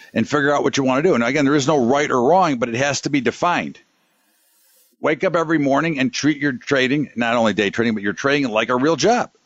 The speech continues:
This is, this is real money, okay? We're not talking about monopoly money, although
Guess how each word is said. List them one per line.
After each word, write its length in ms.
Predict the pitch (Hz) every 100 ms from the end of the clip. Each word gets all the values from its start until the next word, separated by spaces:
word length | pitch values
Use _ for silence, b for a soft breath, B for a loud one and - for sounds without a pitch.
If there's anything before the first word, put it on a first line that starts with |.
| _
This 220 | 160 190
is, 380 | 180 226 214 147
this 520 | 127 143 160 160 226
is 120 | 269 220
real 220 | 220 185
money, 280 | 156 80 - _ 101
okay? 220 | 110 147
We're 120 | 147
not 240 | 165 208
talking 380 | - 170 180 180
about 380 | 156 147 156 160 _ _ _
monopoly 440 | 143 151 139 143
money, 260 | 127 139 156
although 420 | 135 127 127 120